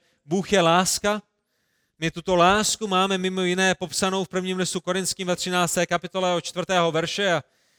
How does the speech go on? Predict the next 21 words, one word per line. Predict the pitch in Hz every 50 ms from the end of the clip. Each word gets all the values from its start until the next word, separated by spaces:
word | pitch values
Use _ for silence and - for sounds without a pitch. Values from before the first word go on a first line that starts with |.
| _ _ _ _ _ _
a |
můžete | 139 170 175 - 220 202 226 214
si | - - 185 170
vzít | 151 - 175 240 254 -
tyto | - 208 202 170
charakteristi-, | - - 196 214 214 185 - 220 208 185 - 208 190 180 180 - - _ _ _
charakteristiky | - 180 190 185 - - 202 196 - - 202 - - 180
lásky | 175 180 202 214 - - - 190
a, | 185 151 _ _ _ _ _ _ -
a | 123
přemýšlet | - - - 190 226 247 - - 220 202
o | 208 220
nich | 220 214 175 -
a | 170 160
přemýšlet | - - 202 220 240 - 233 226
o | 208
tom, | 214 220 202
co | - 208 208
to | 202 185
znamená | 143 165 175 180 196 202 190 180 175 170 165
a, | 147